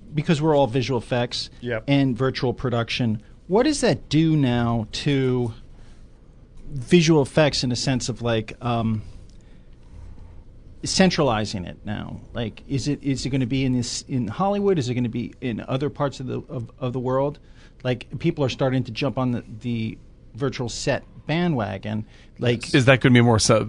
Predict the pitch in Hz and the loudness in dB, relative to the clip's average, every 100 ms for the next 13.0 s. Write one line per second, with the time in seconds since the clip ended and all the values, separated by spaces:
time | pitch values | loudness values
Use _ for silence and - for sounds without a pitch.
0 | - 113 101 - 175 175 175 170 - 147 | -2 -2 -2 2 10 10 10 8 6 8
1 | 131 139 123 117 117 170 151 107 90 147 | 8 10 10 12 10 10 10 8 8 6
2 | 110 123 147 - - - 160 165 175 120 | 6 4 2 2 -6 -6 -2 2 2 2
3 | 135 127 135 127 123 113 220 - - 101 | 2 0 0 -2 -2 -2 -2 -2 -4 -6
4 | 82 - - - - - - - 165 151 | -6 -12 -14 -16 -20 -20 -20 -2 4 4
5 | 135 139 151 - - - - - 160 160 | 4 0 -2 -4 -8 -4 -2 0 4 6
6 | 139 170 - 185 165 147 139 139 151 139 | 6 4 2 4 4 4 2 2 4 4
7 | 131 143 165 180 202 156 151 151 143 135 | 4 4 6 4 2 6 6 6 4 2
8 | 131 131 151 160 180 202 202 214 214 226 | 0 -2 -4 -4 -6 -6 -6 -8 -12 -14
9 | 220 208 247 247 113 113 110 113 - 107 | -16 -16 -14 -10 -8 -8 -8 -10 -10 -12
10 | 101 - 117 104 107 113 - 104 117 - | -12 -14 -14 -12 -10 -12 -14 -14 -16 -18
11 | - 113 104 110 107 104 117 110 120 - | -16 -12 -10 -10 -12 -12 -12 -10 -12 -6
12 | 139 139 156 113 117 110 - 113 131 139 | 0 0 0 -4 -8 -8 -10 -8 -8 -8